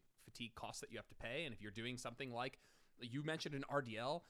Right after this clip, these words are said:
and if, or, or some of these compound movements, if you're just doing them for, like, to move the most load, you might be moving the most load, but the actual amount of growth that you might get in the, in the actual limiting factor of that exercise might be low compared to how tired this exercise makes you,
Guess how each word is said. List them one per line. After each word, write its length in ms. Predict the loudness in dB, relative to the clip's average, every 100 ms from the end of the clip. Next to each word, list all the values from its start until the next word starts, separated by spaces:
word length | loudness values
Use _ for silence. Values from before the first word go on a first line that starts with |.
| -6
and 100 | -2
if, 140 | -2 -2 2
or, 140 | 4
or 180 | 6 4
some 220 | 4 2
of 80 | 0
these 120 | -2
compound 400 | 0 0 2 2
movements, 300 | 2 0 -4
if 120 | -4
you're 160 | -2 -2
just 360 | 2 2 0 -4
doing 260 | 0 0 0
them 260 | 0 -2 -2
for, 120 | -2
like, 280 | 0 -2 -4
to 100 | -2
move 260 | 2 2 2
the 80 | 2
most 300 | 2 0 -2
load, 400 | -2 0 -2 -4 -14 -20 -16 0
you 100 | 8
might 160 | 8
be 80 | 10
moving 300 | 8 8 8
the 80 | 6
most 260 | 4 2
load, 440 | 4 4 4 0 -6 -10 -4
but 180 | 0 0
the 140 | 2 2
actual 340 | 2 0 0
amount 180 | 0 -2
of 60 |
growth 300 | -2 -2 -2
that 120 | -2 -2
you 80 |
might 200 | -2 -2
get 180 | 0 -2 0
in 120 | -2
the, 100 | -4 -6
in 160 | -4 -2
the 140 | 0
actual 400 | 0 0 -2 -4
limiting 260 | -4 -4 -6
factor 560 | -6 -6 -4 -2 -2 -2
of 120 | 0
that 200 | 2 2 2
exercise 480 | -4 -4 -2 -2
might 320 | 0 -2 -2 -4
be 140 | -4
low 480 | -2 -2 0 2 0
compared 520 | -4 -6 2 4 4 0
to 100 | -4
how 160 | 0 0
tired 440 | 2 2 4 0 -2
this 160 | -4
exercise 480 | -4 -6 -6 -4 -4
makes 280 | -8 -6
you, 60 | -8